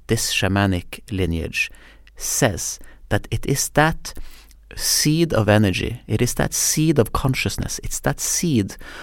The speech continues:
of information from a past life and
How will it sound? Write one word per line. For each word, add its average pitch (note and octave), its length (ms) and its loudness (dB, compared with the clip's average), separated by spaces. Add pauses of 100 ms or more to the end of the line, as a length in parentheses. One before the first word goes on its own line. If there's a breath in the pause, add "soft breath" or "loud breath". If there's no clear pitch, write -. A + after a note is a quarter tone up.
(180 loud breath)
of - 300 0
information C#3 680 4
from G#2 220 0
a G2 60 2
past - 480 4
life - 440 0 (680 soft breath)
and F3 360 4